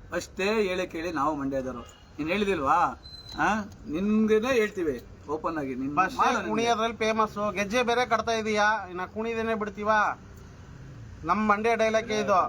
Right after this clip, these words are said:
Speaker 2: ಸರಿನಾ? ಕುಣಿತೀವಿ, ಕುಣಿದು ಗೊತ್ತು, ನಿಮ್ ಜೊತೆಲಿ ನಿಮ್ಮನ್ನು ಕರ್ಕೊಂಡು ಕುಣಿಸೋದು ಗೊತ್ತು,
Speaker 1: ಮಂಜು,
Speaker 2: ಸರಿನಾ?
Speaker 1: ಎಲ್ಲಾರು ಅಡ್ರೆಸ್ ಕೇಳ್ತಾವ್ರೆ. ನಿಂದು ಅಡ್ರೆಸ್ ವಿನಾಯಕ ಲೇಔಟ್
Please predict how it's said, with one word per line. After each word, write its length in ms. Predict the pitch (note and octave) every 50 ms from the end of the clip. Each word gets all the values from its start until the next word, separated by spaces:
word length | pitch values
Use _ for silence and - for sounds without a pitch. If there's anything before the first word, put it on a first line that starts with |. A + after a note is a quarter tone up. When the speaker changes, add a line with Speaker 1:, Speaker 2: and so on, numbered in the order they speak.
| A2+ A2+ - - - - -
Speaker 2:
ಸರಿನಾ? 600 | F3+ F#3+ G3 F#3 F#3 G3 A3 G#3 F3+ D3+ C3+ B2+ - -
ಕುಣಿತೀವಿ, 600 | G3+ A3 B3 A3 G#3+ A3 F#3+ E3 C#3+ C3 B2+ - -
ಕುಣಿದು 400 | - A3+ A#3+ B3+ B3 B3 B3 A#3+
ಗೊತ್ತು, 280 | A3 A#3+ A3 G3+ C4+ C4+
ನಿಮ್ 160 | B3 A3 G#3
ಜೊತೆಲಿ 280 | G3 G#3 G3 A#3 A#3 A3+
ನಿಮ್ಮನ್ನು 300 | A3 A3+ A3+ A#3+ A#3+ A#3
ಕರ್ಕೊಂಡು 360 | A3 G#3+ G#3 - A3 G#3+ G#3+
ಕುಣಿಸೋದು 380 | G#3+ A3 G#3+ A3 A#3+ A#3 A#3
ಗೊತ್ತು, 300 | A3+ A3 G#3+ G3 - G3 E3 C3 G2+ - - - - -
Speaker 1:
ಮಂಜು, 220 | - - G#3 G3+ A#3
Speaker 2:
ಸರಿನಾ? 460 | A#3+ A3+ G#3 G#3+ G#3+ G#3+ G3 D#3+ C#3
Speaker 1:
ಎಲ್ಲಾರು 240 | D3+ E3 G3 G#3+ A3
ಅಡ್ರೆಸ್ 340 | G#3+ G3 F3+ G#3 A#3 A3 A3
ಕೇಳ್ತಾವ್ರೆ. 440 | - A3+ A3+ G3+ A3 A3+ A3 A3 G#3+
ನಿಂದು 240 | G#3+ G#3+ G#3 G3+ G3
ಅಡ್ರೆಸ್ 340 | F#3 F#3+ G#3+ A3+ G#3 - A3+ A3 G3 E3 C#3+ C3
ವಿನಾಯಕ 440 | C3 D3 D#3+ G3 G#3 G#3+ G#3+ G#3 -
ಲೇಔಟ್ 760 | G#3 G3+ G3+ G3+ G3+ G3+ G3+ G3+ G3 A3+ A#3 C4+ D4 D4+ -